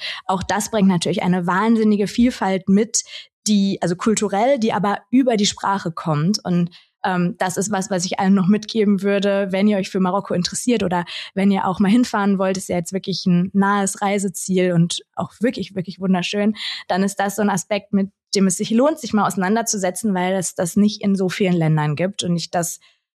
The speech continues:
ähm, ganz spannend finde, weil wenn, wenn, m-, wenn Amazigh vor mir sitzen, ich verstehe kein,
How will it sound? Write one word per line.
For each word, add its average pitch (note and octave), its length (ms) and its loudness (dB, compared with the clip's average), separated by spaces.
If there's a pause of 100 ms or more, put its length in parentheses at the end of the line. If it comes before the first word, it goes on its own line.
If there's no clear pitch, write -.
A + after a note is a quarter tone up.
ähm, E3+ 260 0
ganz F3+ 200 0
spannend F#3 260 0
finde, G3 240 0
weil E3+ 220 0
wenn, F3 320 -2
wenn, E3+ 340 0 (640)
m-, F#3 240 2
wenn E3+ 520 0 (280)
Amazigh F#3+ 420 0
vor G3+ 200 0
mir G3 160 2
sitzen, F#3+ 320 0
ich F3 160 -2
verstehe F3+ 460 -4
kein, F3 340 -2